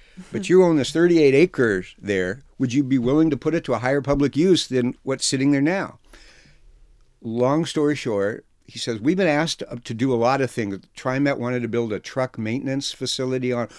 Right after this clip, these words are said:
or a rail car maintenance facility on it, this and that." But he said, and I'm guessing that the stars just aligned or, or something. And he said, "I'll tell you what,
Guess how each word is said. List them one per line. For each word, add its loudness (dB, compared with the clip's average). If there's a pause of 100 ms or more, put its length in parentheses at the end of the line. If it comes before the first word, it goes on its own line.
(140)
or -4
a -4
rail 2
car 2
maintenance -2
facility -2
on 0
it, 0 (260)
this -8
and -4
that." -6
But -4
he -2
said, -2 (380)
and -6
I'm -6
guessing -4
that -8
the -6
stars 0
just -6
aligned -2
or, -8
or -10
something. -8 (520)
And -10
he -6
said, -4
"I'll -2
tell -2
you 4
what, 0